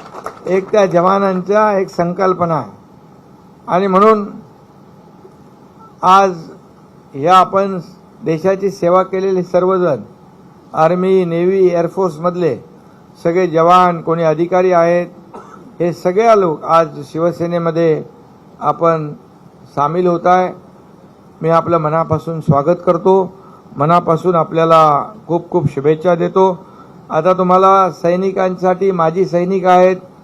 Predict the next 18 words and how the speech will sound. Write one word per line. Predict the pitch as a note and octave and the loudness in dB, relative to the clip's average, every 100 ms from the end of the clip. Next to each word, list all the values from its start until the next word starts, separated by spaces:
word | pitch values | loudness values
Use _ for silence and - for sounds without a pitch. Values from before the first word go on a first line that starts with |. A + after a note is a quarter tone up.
| - - - - - | -20 -20 -20 -20 -2
वीर | D#3 F#3 F#3 | 4 6 6
माता | E3+ E3+ F#3+ | 0 2 4
आहेत, | F#3 F#3 F3+ | 4 4 2
वीर | E3+ F3+ F#3 | 2 4 4
पत्नी | F3+ F3 F3+ F#3+ | 2 -6 -4 -2
यांच्यासाठी | F#3 F3 F#3 F#3 G3 | -2 -2 0 0 0
काम | F#3+ E3+ E3 | 0 -2 -2
करायचं | D3+ C#3 C3+ A#2+ | -6 -6 -8 -14
आहे. | A2+ - - - - - - - | -18 -20 -20 -20 -20 -20 -10 -4
सरकार | D#3+ F3+ G3 F#3+ | -4 0 2 4
आपलं | F3 F3+ F#3+ F#3 F3+ - - - - - - - - - - - - B2 - | 2 4 4 6 4 -4 -20 -20 -20 -20 -20 -20 -20 -20 -20 -20 -20 -14 -6
सगळ्यांचं | D#3 G3+ G#3 F3 D3+ | 2 4 4 2 -4
आहे | G#2+ - - - - - - - | -6 -14 -20 -20 -20 -20 -20 -6
आणि | F3 G3 | -2 0
म्हणून | G3+ G#3+ | 0 0
माजी | F3+ E3+ F#3+ F#3+ | 0 0 -2 -6
सैनिक | F#3+ G3 G#3 G3 - - - - - - - | -4 -4 -2 -4 -8 -20 -20 -20 -20 -16 -6
यांच्या | E3+ F3 G3+ G3 F#3 F3 | -4 0 4 8 8 6